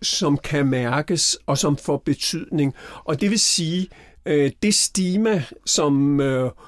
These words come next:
består i, at man, øh, kommer fra et kvarter, der er blevet kaldt en ghetto, at man har en anden hudfarve end den, der er normalt. Hvis det betyder, at man bliver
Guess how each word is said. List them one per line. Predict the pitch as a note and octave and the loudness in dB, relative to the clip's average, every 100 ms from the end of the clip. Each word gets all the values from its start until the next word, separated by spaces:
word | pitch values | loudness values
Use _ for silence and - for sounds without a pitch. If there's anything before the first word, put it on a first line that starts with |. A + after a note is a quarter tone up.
| - _ - - _ - | -20 _ -20 -20 _ -4
består | D3+ - E3+ G#3 | -2 0 0 0
i, | C4+ F#3 - - | -2 -6 -8 -4
at | C#3+ - - | -4 -4 -2
man, | C#3 C#3 B2+ B2+ | 0 0 0 0
øh, | B2+ - | -2 -4
kommer | - C#3+ - G3+ | -4 -4 -2 -4
fra | - B2+ - | -4 -4 -4
et | - - | -8 -6
kvarter, | C3 - C#3+ - | -4 -4 -4 -4
der | |
er | D#3 | -4
blevet | - C3 B2+ | -2 -2 -2
kaldt | C#3 C#3 - | -6 -6 -4
en | B2 | -4
ghetto, | - C#3 - G3+ - - - | -2 0 0 -2 -4 -20 -6
at | E3+ D3 | -4 0
man | C#3 | 0
har | C3+ D#3+ | 2 0
en | D#3+ | 2
anden | D3 G3 | 2 2
hudfarve | D#3 F3 - G3 D3+ B2+ | 2 0 0 0 0 0
end | C3 | 0
den, | D3+ - | -2 -2
der | D#3+ | 0
er | C#3+ | 0
normalt. | B2 A#2+ C#3 - - - _ - | 0 0 -2 -4 -10 -16 _ -16
Hvis | F#3 F3 D3 F3+ E3 - - - - _ _ _ _ _ - | -8 -4 0 2 4 2 0 -2 -6 _ _ _ _ _ -2
det | A3 | 0
betyder, | A3+ - A#3+ A3 | 2 0 0 0
at | G#3+ F#3 | 0 0
man | E3 | 0
bliver | D#3 D#3+ | 0 0